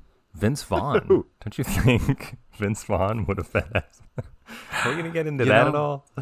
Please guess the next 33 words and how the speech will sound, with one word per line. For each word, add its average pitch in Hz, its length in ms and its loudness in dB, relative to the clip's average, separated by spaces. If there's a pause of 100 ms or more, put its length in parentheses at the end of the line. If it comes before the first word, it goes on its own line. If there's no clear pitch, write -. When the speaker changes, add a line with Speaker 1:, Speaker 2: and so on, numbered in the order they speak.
(380)
Speaker 2:
you're 143 160 -2 (120)
right. 101 340 2
Uh, 90 400 0 (360)
Speaker 1:
<laughs> - 360 -20
Speaker 2:
I 113 100 -6
don't 139 240 -2
think 110 240 -2
we 98 160 0
should. 82 340 -2 (280)
So - 300 2 (200)
there's 127 320 2
a, 123 40 4
Speaker 1:
No, 104 160 6
we 95 40 4
Speaker 2:
in 76 80 0
the 113 80 0
Speaker 1:
should 110 140 2
not. 95 80 2
Speaker 2:
nineties, 90 480 -2 (340)
there's 95 240 0
a 80 60 0
shot-for-shot 85 840 0
remake 73 680 -8
of 71 220 -10
Psycho 67 840 -8 (340)
made 78 280 -4
by 69 220 -6
Gus 73 300 -6
Van 69 280 -10
Sant, 65 680 -10 (100)
starring 76 800 -6 (160)
Speaker 1:
Vince 85 240 -8
Vaughn 80 360 -6